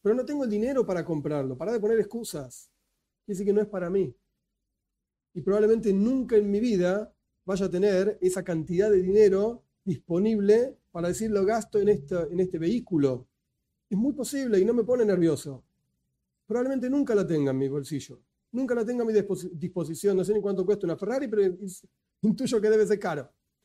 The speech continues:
¿Y eso es un problema? La verdad es que no. Pero lo que sí me está indicando claramente, no es para mí.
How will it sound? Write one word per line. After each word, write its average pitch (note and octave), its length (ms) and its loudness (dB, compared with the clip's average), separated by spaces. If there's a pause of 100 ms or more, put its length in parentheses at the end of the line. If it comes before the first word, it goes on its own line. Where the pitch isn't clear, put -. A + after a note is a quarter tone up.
(920)
¿Y A#3 100 -2
eso C4+ 100 -4
es F#3 80 -4
un G3+ 120 0
problema? F#3 680 2
La F#3+ 80 -4
verdad C4 140 -4
es - 60 -8
que C#4 100 -6
no. G3+ 420 -2 (1120)
Pero D3+ 140 -2
lo D#3 100 -2
que D#3+ 80 -4
sí A#3 180 -4
me A#3 80 2
está - 200 -2
indicando F#3+ 640 -2
claramente, A3 840 2 (760)
no F#3+ 100 0
es G#3 60 -4
para F3+ 200 -6
mí. E3+ 240 -2